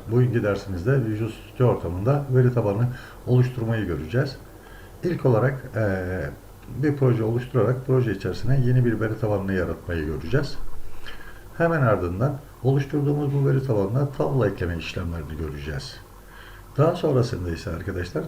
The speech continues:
tablolarda kısıt oluşturmayı göreceğiz. Bu kısıtlar nedir diyecek olursanız primary key ve foreign key'den bahsedeceğiz. Hemen ardından tablolara veri ekleme işlemini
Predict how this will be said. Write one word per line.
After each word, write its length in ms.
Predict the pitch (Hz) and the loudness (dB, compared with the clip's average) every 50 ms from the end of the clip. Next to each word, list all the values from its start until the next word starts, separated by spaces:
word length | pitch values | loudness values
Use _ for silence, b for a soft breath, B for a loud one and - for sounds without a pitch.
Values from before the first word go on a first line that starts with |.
| - - | -4 -4
tablolarda 580 | 156 147 135 131 127 107 101 101 - 160 156 | -2 0 2 4 4 4 4 2 0 -4 -6
kısıt 260 | - - - - - 139 | -8 -10 -12 -6 0 0
oluşturmayı 600 | 120 101 - - - - 82 73 76 73 73 71 | 2 0 0 -4 -6 -8 -8 -6 -6 -6 -6 -6
göreceğiz. 520 | 76 71 71 73 82 120 143 - - - - B B B B B B - | -6 -6 -8 -6 -2 0 0 0 -2 -6 -12 B B B B B B -4
Bu 80 | 135 | -2
kısıtlar 400 | - - - - - 170 156 139 | -2 -2 -2 -2 0 2 2 4
nedir 260 | 147 135 135 143 127 | 6 6 8 6 6
diyecek 320 | 123 120 101 101 101 - 90 | 6 2 2 0 -2 -2 -2
olursanız 540 | 85 85 82 - - 82 110 151 - - B B B B B - - | -4 -6 -6 -8 -6 0 0 0 0 -2 B B B B B -4 0
primary 420 | 139 147 139 117 98 95 139 98 | 2 2 2 2 0 0 -2 -2
key 200 | 120 143 165 170 160 | -2 -2 -2 -2 -2
ve 200 | 151 151 143 143 135 - - | 0 0 0 0 -2 -4 0
foreign 240 | 160 160 143 123 123 | 2 2 4 2 2
key'den 320 | - - 82 80 82 78 - - - - 98 | 0 -4 -4 -4 -4 -6 -6 -10 -8 -6 -4
bahsedeceğiz. 720 | 92 80 76 - 90 76 80 82 95 127 160 165 - - - - - - - - - - - - - B B B B B B B B B B B B B B B B - - - - - - - - - - - - - | -4 -4 -4 -4 -6 -6 -6 -2 0 2 0 0 -2 -6 -12 -16 -18 -20 -18 -14 -10 -10 -6 -6 -6 B B B B B B B B B B B B B B B B -16 -16 -16 -18 -18 -20 -20 -20 -20 -20 -20 -8 0
Hemen 240 | - 170 185 202 202 | 2 4 4 6 4
ardından 640 | 175 143 113 101 92 101 98 98 107 143 151 139 B B B B B B B | 4 4 4 4 4 2 2 4 4 2 2 2 B B B B B B B
tablolara 600 | - 147 143 151 151 151 147 143 147 151 143 135 | 2 2 4 4 4 4 4 4 4 4 4 4
veri 160 | 139 139 151 | 4 4 4
ekleme 360 | 143 135 - 120 104 98 92 | 2 2 2 0 2 2 0
işlemini 460 | - - - 101 90 92 85 82 73 | -2 -2 -2 -2 -2 0 0 -2 -2